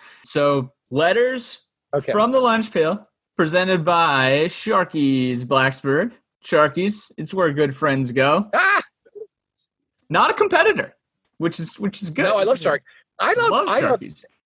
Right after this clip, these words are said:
Speaker 2: every single business in Blacksburg. I, I don't feel like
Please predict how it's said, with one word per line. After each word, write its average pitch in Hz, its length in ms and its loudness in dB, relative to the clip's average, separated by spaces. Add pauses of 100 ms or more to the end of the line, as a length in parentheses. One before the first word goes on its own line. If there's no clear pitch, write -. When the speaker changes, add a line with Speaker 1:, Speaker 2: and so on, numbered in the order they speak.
Speaker 2:
every 208 280 2
single 196 340 2
business 151 480 2
in 143 140 0
Blacksburg. 101 520 -2
I, 127 260 0
I 165 120 2
don't 190 180 0
feel 170 200 0
like 156 200 0